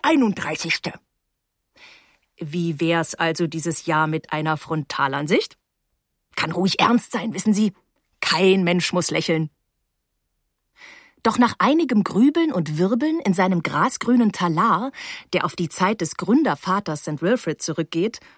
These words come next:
und bei dem schon Butter und Gänseblümchen aus den Nähten sprießen,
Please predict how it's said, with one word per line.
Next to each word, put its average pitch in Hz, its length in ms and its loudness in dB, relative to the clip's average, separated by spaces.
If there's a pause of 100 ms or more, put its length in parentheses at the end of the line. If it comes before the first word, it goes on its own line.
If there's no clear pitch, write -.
und 202 120 2
bei 190 100 2
dem 220 200 2
schon 185 220 0
Butter 254 300 0
und 180 160 -4
Gänseblümchen 180 720 0
aus 165 140 -4
den 170 140 -2
Nähten 156 280 -4
sprießen, 175 560 -2